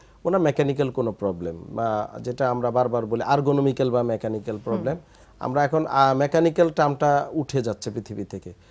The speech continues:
Speaker 1: এখন এটাকে চেঞ্জ হয়ে আসতেছে ergonomical প্রবলেম।
Speaker 2: হুম।
Speaker 1: কারণ এমন কোনো লোক নাই কিছু না কিছু করে না পৃথিবীতে, সবাই করে। যে বাসায় আপনার সিনিয়র লোক আছে,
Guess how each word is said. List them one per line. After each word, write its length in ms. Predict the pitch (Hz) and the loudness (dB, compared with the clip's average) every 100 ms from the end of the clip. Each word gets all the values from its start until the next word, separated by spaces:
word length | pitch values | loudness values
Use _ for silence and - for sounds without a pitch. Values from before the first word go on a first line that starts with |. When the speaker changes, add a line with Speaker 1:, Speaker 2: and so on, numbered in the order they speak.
| _ | _
Speaker 1:
এখন 220 | - 139 139 | -6 -2 -2
এটাকে 320 | 143 139 143 | -2 -2 -2
চেঞ্জ 320 | - 143 135 | 0 0 2
হয়ে 140 | 147 147 | 2 2
আসতেছে 360 | 139 - 139 | 2 -4 -2
ergonomical 600 | 139 127 131 127 120 113 | 0 0 0 0 -2 -4
প্রবলেম। 340 | 104 101 113 - | -2 -2 -4 -8
Speaker 2:
হুম। 100 | - - - | -12 -18 0
Speaker 1:
কারণ 240 | 135 151 | 2 2
এমন 280 | 147 165 175 | 4 4 4
কোনো 240 | 185 180 165 | 6 8 10
লোক 260 | 165 165 | 8 6
নাই 120 | 156 | 2
কিছু 260 | 127 135 151 | 2 -2 0
না 100 | 143 | 0
কিছু 220 | 127 123 | -2 -6
করে 220 | 120 117 | -2 -2
না 100 | 98 | -2
পৃথিবীতে, 480 | 95 98 95 95 95 - - - | -6 -8 -8 -10 -12 -18 -20 -12
সবাই 300 | - 151 160 | 0 4 6
করে। 180 | 143 123 | 4 2
যে 120 | 135 | 2
বাসায় 440 | 127 127 - 156 156 | 2 2 4 6 4
আপনার 320 | 139 143 127 | 4 0 0
সিনিয়র 380 | - 143 151 151 | -4 0 2 4
লোক 220 | 147 135 | 2 0
আছে, 300 | 110 131 | -2 -4